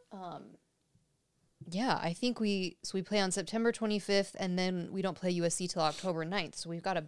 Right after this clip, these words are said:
our bye weeks in between there, which can be good. Sometimes I feel like it, it gets you out of the rhythm, but actually playing between Washington State and U S C, that actually might be nice to have a,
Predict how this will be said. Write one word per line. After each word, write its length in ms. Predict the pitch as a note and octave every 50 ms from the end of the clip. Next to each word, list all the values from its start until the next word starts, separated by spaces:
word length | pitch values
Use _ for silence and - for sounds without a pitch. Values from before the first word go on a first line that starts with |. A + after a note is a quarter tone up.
| - - -
our 100 | - E3
bye 280 | D#3 D3+ E3+ G3 A3+ A3
weeks 240 | F#3+ E3+ - - E3+
in 100 | E3+ D#3
between 380 | G#3+ - - - A3 A3 E3+
there, 240 | C#3+ D#3+ - D3+ - _ _ _ _ _ _ _ _ _ _ _ _ _ - - - - - _ _ _ _ _ _ _ _ _ _ _ _ _ -
which 200 | F#3+ F3+ - -
can 180 | - F3+ E3+
be 140 | D#3 - -
good. 300 | - - - F3+ F#3+ - - - _ _ _ _ _ _ _ _ _ _ _ _ _ _ _ _ _ _ _
Sometimes 460 | - - G4+ G#4 G4+ D#4+ D4+ C4 A3
I 80 | G#3+ G3
feel 160 | F3+ F#3+ F#3+
like 180 | F3+ F3+ E3 F3
it, 220 | F3 E3 - _ _ _ _ -
it 220 | - F#3 F3+ - -
gets 220 | G3+ F#3+ - -
you 80 | G3+ G3+
out 100 | G3+ F#3+
of 80 | F3
the 120 | F3+ F3 E3
rhythm, 360 | F3+ G3 F#3+ G3+ G#3+ A3 G#3+
but 140 | G3+ G3 F#3+
actually 560 | F#3 F#3 F3+ - - - F#3 F3 E3 E3 - _ _ _ _ _ - G#3+ _ _ _ _
playing 380 | - G#3+ A3+ A3+ A#3 A#3 A3 G#3
between 400 | G3 G3 - - B3 A3+ A3 G#3+
Washington 400 | G#3 G#3 G#3 - G3+ A3 B3 F#3+
State 280 | F3+ - G3 F#3+ F3 F3
and 100 | F#3 F#3
U 120 | F#3+ F#3
S 100 | F#3 F3
C, 220 | - - G3 F#3+ G3
that 180 | F#3+ F3 D#3+
actually 320 | D#3+ D3+ D#3+ - - E3 D#3+
might 140 | D#3+ D#3 -
be 100 | E3 -
nice 240 | D3 C#3+ D3+ - -
to 80 | F3+
have 160 | F3+ - D#3+ E3
a, 200 | - E3 F3